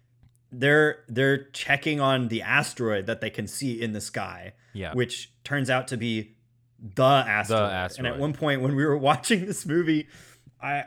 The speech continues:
Speaker 1: I turned to my wife 'cause we were, 'cause Antoinette and I were watching this together,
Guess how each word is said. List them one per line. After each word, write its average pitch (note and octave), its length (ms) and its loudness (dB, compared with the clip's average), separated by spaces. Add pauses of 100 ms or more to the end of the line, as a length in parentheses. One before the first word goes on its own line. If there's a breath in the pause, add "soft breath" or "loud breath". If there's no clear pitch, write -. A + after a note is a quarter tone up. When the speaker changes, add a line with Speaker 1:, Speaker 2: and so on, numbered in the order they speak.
Speaker 1:
I C#3+ 200 0
turned F3 340 -2
to F3 40 -4
my D#3 140 0
wife D#3+ 320 4
'cause C3 140 -6
we D3 60 -2
were, D3+ 80 -4
'cause B2+ 340 -8
Antoinette C#3+ 280 -4
and C3 80 -4
I B2 80 2
were A#2+ 120 0
watching A#2+ 260 -2
this A2+ 120 -6
together, A2 440 -2